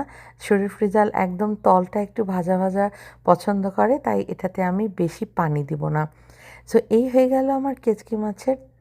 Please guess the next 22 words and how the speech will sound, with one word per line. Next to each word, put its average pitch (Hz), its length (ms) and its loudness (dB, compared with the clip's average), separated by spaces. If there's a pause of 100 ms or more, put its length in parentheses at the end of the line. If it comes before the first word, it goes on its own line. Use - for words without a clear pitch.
(360)
তরকারি। 190 500 2 (420)
তারপরে 226 400 4 (220)
এখন 247 220 -2 (220)
সবশেষে 247 580 0 (140)
রান্না 202 280 -2
করছি 214 460 -2 (160)
হলো, 214 220 2 (600)
আম, 165 580 0 (180)
ঝিঙ্গা। 247 340 0 (440)
ঝিঙ্গা 254 400 6 (200)
তুমি, 247 260 0 (140)
আহ, 190 420 4 (140)
তোমরা 208 260 0
জানো 202 280 0 (100)
আমি 208 100 -4 (100)
কয়দিন 208 320 2
আগেও 226 320 4 (400)
ঝিঙ্গার 220 380 2 (100)
রেসিপি 214 360 -2
দিয়েছিলাম। 220 560 2 (440)
আমাদের 190 280 0
বাসায় 196 340 0